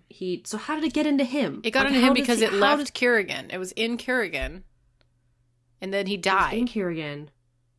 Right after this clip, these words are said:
Speaker 2: And so then there was
Speaker 1: And
Speaker 2: a
Speaker 1: so
Speaker 2: power
Speaker 1: since,
Speaker 2: vacuum
Speaker 1: since the
Speaker 2: and it had
Speaker 1: monster was, like, inside Nikolai as,
Speaker 2: Yeah.
Speaker 1: as Kirigan died, maybe? It, like, a
Speaker 2: Maybe it
Speaker 1: tran-,
Speaker 2: was
Speaker 1: it, like, just
Speaker 2: just
Speaker 1: transferred?
Speaker 2: Yeah, something like that. And then he could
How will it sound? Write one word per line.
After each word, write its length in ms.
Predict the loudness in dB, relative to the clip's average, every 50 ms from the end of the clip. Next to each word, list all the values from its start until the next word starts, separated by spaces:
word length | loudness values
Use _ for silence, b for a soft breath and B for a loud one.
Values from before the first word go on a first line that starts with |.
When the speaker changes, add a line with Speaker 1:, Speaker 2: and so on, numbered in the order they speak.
| _ _
Speaker 2:
And 140 | -10 -8 -6
so 100 | -4 -4 -2
then 160 | -2 0 2
there 100 | 2 2
was 100 | 2 2
Speaker 1:
And 80 | 0
Speaker 2:
a 40 | -2
Speaker 1:
so 140 | 0 0 2
Speaker 2:
power 200 | 4 4 4 4
Speaker 1:
since, 100 | 4 4
Speaker 2:
vacuum 360 | 4 2 2 0 -2 0 0 2
Speaker 1:
since 100 | 2 2
the 60 | 2
Speaker 2:
and 80 | 4
it 40 | 4
had 40 | 4 4
Speaker 1:
monster 280 | 4 2 0 -2 0 2
was, 200 | 2 2 0 0
like, 220 | -2 -2 -2 -4 -10 _ _
inside 680 | 4 4 6 6 4 4 2 2 2 2 2 0 0 0
Nikolai 580 | -2 0 0 2 2 4 4 4 2 0 -2 -4 -2 0
as, 400 | 2 4 4 4 2 0 -4 -8
Speaker 2:
Yeah. 40 | -14 _ _ _ -6 -6
Speaker 1:
as 120 | -4 -6 -6
Kirigan 480 | -4 -2 0 0 2 0 0 -2 -2
died, 540 | -2 -2 0 0 0 0 0 0 -2 -4 -6 -12 _ -8
maybe? 520 | -4 -2 -2 -2 -2 -2 -4 -6 -6 -6 -4
It, 20 |
like, 280 | -2 0 0 0 0 -2
a 20 | -4
Speaker 2:
Maybe 100 | -4 -2
it 100 | -2 -2 -2
Speaker 1:
tran-, 80 | -2 -4
Speaker 2:
was 100 | -4 -6
Speaker 1:
it, 60 | -6
like, 80 | -6 -6
just 200 | -6 -8 -8 -8
Speaker 2:
just 40 | -10
Speaker 1:
transferred? 800 | -10 -8 -8 -8 -8 -10 -10 -6 -6 -4 -4 -4 -6 -6 -8 -12 -16
Speaker 2:
Yeah, 480 | -8 -2 0 0 0 2 2 0 0
something 420 | -2 -4 -8 -8 -8 -8 -8 -6 -4
like 240 | -4 -6 -4 -2
that. 320 | -2 0 0 0 0 -2 -6 _ _ -10
And 180 | -10 -8 -6
then 380 | -6 -6 -6 -6 -8 -10 -14 -14 -12
he 140 | -12 -12
could 400 | -12 -10 -10 -8 -8 -8 -10 -14